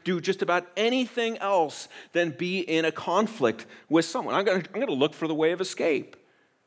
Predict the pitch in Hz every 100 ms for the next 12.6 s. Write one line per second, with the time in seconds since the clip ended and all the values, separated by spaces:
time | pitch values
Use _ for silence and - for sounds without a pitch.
0 | _ - 123 - 165 143 127 123 180 226
1 | 226 214 220 208 190 185 185 196 175 117
2 | 165 170 170 160 170 - 185 196 190 202
3 | 202 185 185 - 120 - 139 135 123 175
4 | - 151 131 165 160 170 165 165 185 151
5 | 107 117 117 - - 120 131 117 139 190
6 | 165 143 123 127 - 143 123 113 - -
7 | - - 107 117 135 131 123 104 123 123
8 | 110 98 95 98 - 92 80 - 113 123
9 | 135 123 104 135 - - 131 123 113 107
10 | 107 117 175 147 101 - 131 110 - 127
11 | 120 113 104 95 - - - - 90 -
12 | 120 120 117 - 196